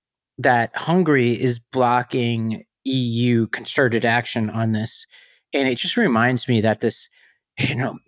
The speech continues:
I, I've spent a lot of time debating and discussing the E U and Brexit and all that over the years. And I continue to believe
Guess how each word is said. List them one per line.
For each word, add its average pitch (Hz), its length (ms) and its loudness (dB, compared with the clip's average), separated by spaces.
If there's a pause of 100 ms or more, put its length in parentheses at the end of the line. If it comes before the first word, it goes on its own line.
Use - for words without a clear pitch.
I, 151 180 4
I've 151 140 2
spent 240 200 2
a 190 40 4
lot 131 120 4
of 131 80 0
time 139 200 0
debating 120 440 2
and 107 100 0
discussing 110 800 -2 (140)
the 120 200 -8
E 127 260 -2
U 120 160 4
and 107 140 0
Brexit 113 480 -2
and 120 140 -2
all 107 140 2
that 107 240 0
over 107 240 -4
the 107 80 -2
years. 104 400 -2
And 110 340 -2
I 127 80 2
continue 175 540 2
to 156 80 4
believe 117 600 2